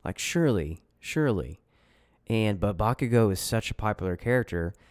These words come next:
that even if something crazy like that happened, because this is written so well,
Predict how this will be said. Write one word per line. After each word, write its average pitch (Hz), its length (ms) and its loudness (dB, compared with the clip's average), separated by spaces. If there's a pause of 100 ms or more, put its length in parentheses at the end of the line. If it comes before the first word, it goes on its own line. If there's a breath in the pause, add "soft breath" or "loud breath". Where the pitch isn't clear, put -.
(260 soft breath)
that - 120 -4
even 120 220 0
if 104 100 0
something 98 300 -6
crazy 127 560 2
like 90 200 -4
that 80 120 -10
happened, 87 520 -6
because 90 280 -6
this - 300 -8 (160)
is 87 120 -6
written 95 340 2
so 95 220 -4
well, 90 540 0